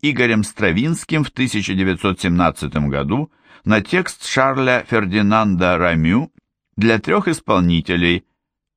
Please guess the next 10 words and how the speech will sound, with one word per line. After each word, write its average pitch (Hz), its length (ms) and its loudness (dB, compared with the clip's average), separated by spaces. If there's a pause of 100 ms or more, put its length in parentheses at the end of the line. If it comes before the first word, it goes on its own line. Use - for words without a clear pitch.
(140)
рассказчик, 143 960 -2 (360)
солдат 98 840 0
и 90 140 0
дьявол, 82 680 0 (720)
и 202 160 0
семи 175 400 0
инструментов: 80 1000 0 (380)
скрипки, 165 680 -2
контрабаса, 104 960 0
фагота, 90 760 0